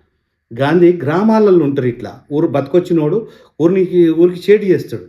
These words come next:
సొంత ఊరోడు ఎవడు ఊరికి చేటు చేయడు రా గాంధీ. మీరు, మీరు కూడా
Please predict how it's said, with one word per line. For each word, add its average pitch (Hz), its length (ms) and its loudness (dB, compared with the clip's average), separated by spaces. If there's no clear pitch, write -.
సొంత 175 240 2
ఊరోడు 202 320 4
ఎవడు 185 200 0
ఊరికి 175 380 -2
చేటు 214 180 2
చేయడు 180 260 0
రా 113 200 -8
గాంధీ. 107 260 -10
మీరు, 202 280 2
మీరు 214 220 0
కూడా 226 140 2